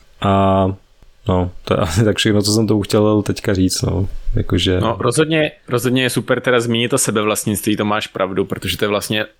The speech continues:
Speaker 2: naše nejdůležitější vlastnictví a ono podle mě
Speaker 1: Hmm.
Speaker 2: jako demonstruje, proč to, proč to vlastnictví vůbec, vůbec chceme, že jo? Protože, eh, nebo jako proč, proč, eh, by nemělo být jako kolektivní, v tady v tomhle smyslu to myslím.
Speaker 1: Hmm.
Speaker 2: Protože
Speaker 1: Ne-, nemůžeme se všichni vlastně navzájem, že jo? To nedává vůbec smysl.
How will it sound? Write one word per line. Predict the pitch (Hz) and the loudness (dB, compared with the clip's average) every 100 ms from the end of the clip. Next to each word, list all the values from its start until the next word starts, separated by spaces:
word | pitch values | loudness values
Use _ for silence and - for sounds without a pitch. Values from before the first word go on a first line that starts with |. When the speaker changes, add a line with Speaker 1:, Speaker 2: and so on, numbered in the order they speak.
| - | -8
Speaker 2:
naše | 104 - | -6 -4
nejdůležitější | 113 107 113 110 123 110 127 | -4 -2 -2 -2 -2 0 0
vlastnictví | 110 107 143 - 104 | 0 0 -2 0 0
a | 110 | 0
ono | 120 | 0
podle | 127 127 | 0 -2
mě | 131 | 0
Speaker 1:
Hmm. | 127 | -2
Speaker 2:
jako | 120 127 | 0 0
demonstruje, | 123 123 - 135 135 135 - - | 0 0 -2 2 4 2 -2 -12
proč | - 123 - | -4 -2 0
to, | 139 143 - _ | 0 0 -2 _
proč | - 120 | -8 -4
to | 135 | -2
vlastnictví | 131 - 131 143 | -2 -2 -2 0
vůbec, | 131 131 135 139 - - _ | 2 2 2 0 -4 -6 _
vůbec | 127 117 | -2 -2
chceme, | - - 143 101 87 | -2 -4 -2 -2 -2
že | 92 | -4
jo? | 80 | -4
Protože, | - - 95 113 117 110 - - _ _ _ - 104 101 104 | -8 -8 -2 0 0 -2 -14 -20 _ _ _ -6 -2 0 -2
eh, | |
nebo | 104 | -2
jako | 104 113 | -2 -2
proč, | 120 - - | -2 -2 -4
proč, | 117 113 - - | -4 -2 -2 0
eh, | 113 110 110 110 | 0 0 0 -2
by | 104 | -2
nemělo | 120 123 117 | -2 -2 0
být | 123 123 | 0 -2
jako | 120 | -4
kolektivní, | 123 127 131 - 95 92 | -2 0 0 -2 -2 -2
v | |
tady | 92 98 | -4 -6
v | |
tomhle | 107 98 | -4 -4
smyslu | - 98 - | -4 -4 -4
to | 92 | -4
myslím. | 92 - 98 - | -4 -4 -6 -4
Speaker 1:
Hmm. | 104 101 101 | 0 2 2
Speaker 2:
Protože | 104 123 113 117 117 | 0 -2 2 4 4
Speaker 1:
Ne-, | 113 | 4
nemůžeme | 113 110 123 117 | 4 4 4 4
se | 131 | 2
všichni | 127 117 123 | 2 2 4
vlastně | 113 - 127 | 2 2 2
navzájem, | 113 120 107 87 | 4 4 4 2
že | 92 | 2
jo? | 92 | 0
To | - 98 | 2 2
nedává | 95 95 95 98 | 2 2 2 2
vůbec | 95 95 | 2 0
smysl. | 95 - 90 82 | 0 0 -2 -4